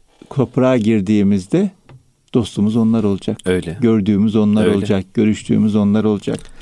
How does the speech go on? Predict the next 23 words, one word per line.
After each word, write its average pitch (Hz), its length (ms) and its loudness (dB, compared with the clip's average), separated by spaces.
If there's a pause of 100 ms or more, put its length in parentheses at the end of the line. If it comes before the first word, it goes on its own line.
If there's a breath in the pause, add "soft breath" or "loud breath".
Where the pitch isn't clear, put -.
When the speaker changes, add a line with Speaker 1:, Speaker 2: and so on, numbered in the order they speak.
(340 loud breath)
Speaker 1:
Onlarla 127 500 4
ilişki 110 440 0
kurmaya 101 480 0
başlayacağız. - 680 -8 (480 loud breath)
O 123 80 2
yüzden 160 400 2 (420 loud breath)
hiç 165 160 0
uzak 131 340 0
görmemek 123 560 2
lazım, 110 320 0
Speaker 2:
Hı. 127 40 2
Speaker 1:
hiç - 180 -2
ırak 127 300 2
görmemek 120 560 2
lazım, 104 300 2
hiç 131 160 -2
yabancı 113 360 2
görmemek 110 600 2
lazım, 104 360 0 (300 loud breath)
hiç - 260 -2
iğrenç 123 440 2
görmemek 120 580 2
lazım. - 360 -6